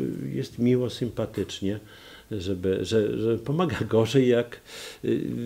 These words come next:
wychodzi coś nie tak. No ale to jest tylko sport. E, i tutaj samorząd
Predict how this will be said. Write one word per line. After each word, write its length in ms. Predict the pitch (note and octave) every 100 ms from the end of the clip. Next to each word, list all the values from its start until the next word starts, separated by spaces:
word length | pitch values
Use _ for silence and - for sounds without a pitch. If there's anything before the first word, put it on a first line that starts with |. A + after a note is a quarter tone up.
| A#2
wychodzi 460 | A#2+ C#3+ G#3 C#3
coś 280 | C3 G2 -
nie 120 | D#2+
tak. 300 | - - -
No 260 | F#2+ A2 D3
ale 200 | D#3 D#3+
to 180 | C#3+ E3
jest 160 | F3
tylko 220 | F#3 F3+ D#3
sport. 540 | - G3 A2+ D#2 - - - - - - - -
E, 80 | D#2+ - F2+ F2+ -
i 720 | - - - - F#2+ F#2 F2+ F2
tutaj 360 | G#2+ - G#2+ G#2+
samorząd 640 | A#2+ G2+ G2 F2+ A2+ A#2